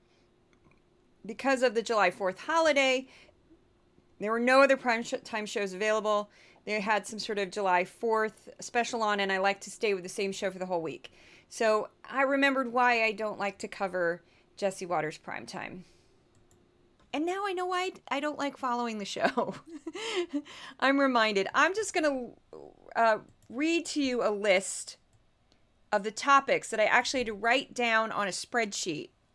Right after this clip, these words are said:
that he really got into, spent a lot of time on.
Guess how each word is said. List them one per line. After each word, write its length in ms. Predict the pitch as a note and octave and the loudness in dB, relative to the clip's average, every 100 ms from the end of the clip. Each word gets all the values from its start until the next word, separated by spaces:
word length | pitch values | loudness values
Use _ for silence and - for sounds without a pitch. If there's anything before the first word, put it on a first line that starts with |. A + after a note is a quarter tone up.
| _ _ _ _ - _ _ _ _ _ _ - | _ _ _ _ -18 _ _ _ _ _ _ 4
that 280 | A#3+ A3+ | 6 6
he 260 | - C4 C4+ | 4 0 0
really 280 | A#3 D#4+ E4+ | 2 0 2
got 200 | D#4+ D#4+ | 4 4
into, 280 | D#4 D4 A3 | 2 -2 -6
spent 220 | - B3+ | -2 0
a 60 | |
lot 160 | B3 A#3+ | 2 2
of 60 | B3 | 0
time 280 | A#3+ A#3 | -2 -2
on. 320 | G#3 C3+ C3 | 0 -2 -4